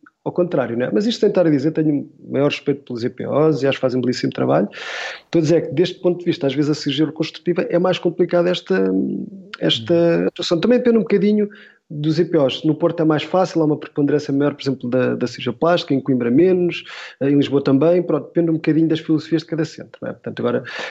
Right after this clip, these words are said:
Speaker 1: mas isto para dizer, não, não, não tenho interesse em estar a atacar os I P Os, pelo contrário, acho que fazem belíssimo trabalho. Do ponto de vista reconstrutivo, eh, ganhava-se no país todo a haver uma maior articulação entre os centros que, reconstrutivos, os centros oncológicos, pronto, era uma coisa importante, mas isso,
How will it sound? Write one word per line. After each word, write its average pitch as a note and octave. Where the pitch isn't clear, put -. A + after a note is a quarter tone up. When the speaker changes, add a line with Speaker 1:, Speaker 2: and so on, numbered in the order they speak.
Speaker 1:
mas B2+
isto F#3+
para F3+
dizer, D3
não, F3+
não, A#2
não A2+
tenho B2+
interesse C3+
em C#3
estar C3+
a C3+
atacar C3
os A2+
I B2+
P A#2+
Os, A3+
pelo -
contrário, C#3+
acho B2+
que -
fazem B2
belíssimo A#2+
trabalho. D#3
Do D#3
ponto F#3
de -
vista G3+
reconstrutivo, F#3
eh, C3
ganhava-se D#3
no G3
país E3
todo E3
a E3+
haver E3
uma E3
maior D#3+
articulação D3+
entre C#3
os -
centros C3+
que, C#3
reconstrutivos, E3+
os A2+
centros C3
oncológicos, C#3
pronto, -
era -
uma B2
coisa B2
importante, A#2+
mas A#2+
isso, B2+